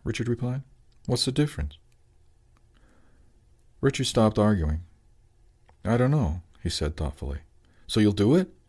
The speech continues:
Alan asked, relief heavy in his voice. Richard sighed lightly and said, "Yeah, I'll do it." "Great," Alan said. "I'll pass the word for the parade of boats tomorrow morning." Richard finished his coffee and slid out of the booth.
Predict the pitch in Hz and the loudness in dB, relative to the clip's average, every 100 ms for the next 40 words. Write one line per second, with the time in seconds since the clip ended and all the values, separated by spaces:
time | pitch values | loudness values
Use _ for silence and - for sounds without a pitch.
0 | _ - - 76 85 - 82 98 - - | _ -20 -8 -4 -2 -2 -4 -4 -8 -6
1 | - 90 95 - 95 80 78 - 98 82 | -4 -2 -2 0 -2 0 -2 -2 -4 -4
2 | - _ _ _ _ _ - - - - | -8 _ _ _ _ _ -20 -20 -20 -20
3 | _ - 139 120 - 117 113 104 101 82 | _ -8 -6 0 2 4 4 4 2 0
4 | 87 - 98 110 123 131 131 80 87 - | -4 -2 -2 2 2 0 -2 -2 -4 -8
5 | _ _ _ _ _ _ _ - - 151 | _ _ _ _ _ _ _ -6 2 4
6 | 127 - - 85 87 82 - 73 - - | 4 -4 -8 -4 -4 -6 -6 -8 -10 -20
7 | - - - 104 120 117 113 113 113 - | -20 -14 -8 -2 -2 0 0 0 0 -2
8 | 92 107 107 104 104 104 - 92 92 92 | -2 2 2 2 2 2 0 -4 -2 0
9 | 92 90 80 - _ _ - _ - - | 0 0 -4 -10 _ _ -20 _ -20 -20
10 | _ - _ - 110 120 113 107 - 104 | _ -20 _ -6 -6 -4 0 0 0 0
11 | 107 95 92 87 85 98 92 92 92 90 | 2 2 0 -4 0 0 2 0 0 -2
12 | 76 76 | -4 -6